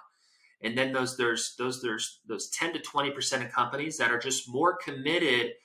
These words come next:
than anybody else, just like those ten to twenty percent of reps that are more committed than any other sales reps.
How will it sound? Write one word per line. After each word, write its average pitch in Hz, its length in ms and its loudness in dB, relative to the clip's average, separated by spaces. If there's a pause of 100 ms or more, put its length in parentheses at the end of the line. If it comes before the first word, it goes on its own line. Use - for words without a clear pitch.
(180)
than 117 140 2
anybody 131 420 4
else, 101 260 2
just 151 160 0
like 160 140 0
those 123 200 -4
ten 147 180 -2
to 143 60 -4
twenty 143 200 0
percent 131 300 0
of 113 100 -2
reps 151 260 0
that 139 120 -4
are 135 60 -2
more 135 180 2
committed 131 380 0 (280)
than 120 120 2
any 131 200 2
other 127 140 2
sales 147 300 2
reps. 185 200 0